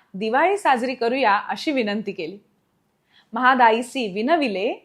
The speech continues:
"जी जी, मी गोसावियाचा ठाई दिवाळी सणू करीन."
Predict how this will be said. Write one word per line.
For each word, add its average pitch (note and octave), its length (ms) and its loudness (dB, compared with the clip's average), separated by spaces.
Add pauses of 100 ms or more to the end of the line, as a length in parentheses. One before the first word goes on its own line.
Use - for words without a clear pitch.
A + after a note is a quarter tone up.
(380)
"जी B3+ 220 -2
जी, A3 400 -6 (520)
मी D#4+ 120 0
गोसावियाचा A#3 920 2
ठाई G3 380 -4
दिवाळी A3+ 460 0
सणू A#3 280 -4
करीन." G3 360 -4